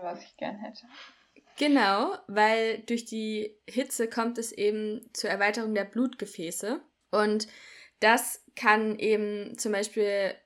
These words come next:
Speaker 2: dafür dann, also wenn es wirklich schlimm wird, erweitern die sich so weit, dass das Herz nicht mehr genug Blut zum Pumpen kriegt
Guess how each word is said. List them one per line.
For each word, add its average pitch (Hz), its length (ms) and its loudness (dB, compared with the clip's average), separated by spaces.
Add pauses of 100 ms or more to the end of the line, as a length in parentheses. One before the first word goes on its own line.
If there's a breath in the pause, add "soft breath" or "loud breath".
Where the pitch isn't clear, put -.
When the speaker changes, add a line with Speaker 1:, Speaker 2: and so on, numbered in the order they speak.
(140)
Speaker 2:
dafür 208 480 2
dann, 202 240 0
also 208 320 4 (100)
wenn 214 140 4
es 214 180 0
wirklich 233 300 2
schlimm 262 240 8
wird, 277 320 4 (200)
erweitern 214 380 4
die 214 60 -6
sich 208 260 -2
so 247 260 6
weit, 220 420 4 (360)
dass 214 140 0
das 214 180 -2
Herz 233 200 2
nicht 226 140 -6
mehr 220 140 2
genug 220 260 -2
Blut 240 200 0
zum 214 160 -4
Pumpen 208 640 -2 (120)
kriegt 269 420 -4